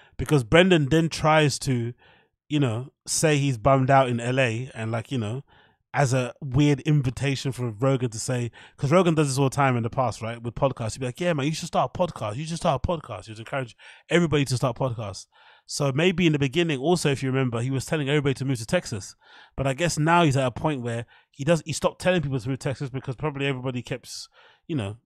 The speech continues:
asking for favors and shit. So I feel like Ro-, Brendan was trying to basically prod,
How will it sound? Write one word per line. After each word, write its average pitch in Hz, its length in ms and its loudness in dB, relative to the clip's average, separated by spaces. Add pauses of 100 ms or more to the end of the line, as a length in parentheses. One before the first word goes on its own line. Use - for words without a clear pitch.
(220)
asking 127 320 -2
for 117 140 -8
favors 139 400 -2
and 101 120 -4
shit. - 240 -10 (680)
So 170 720 4 (800)
I 165 140 4
feel 196 160 2
like 160 140 4 (120)
Ro-, 156 200 8
Brendan 160 420 0
was 131 200 -6
trying 165 540 2
to 151 140 -2
basically 143 480 -4 (100)
prod, 151 600 0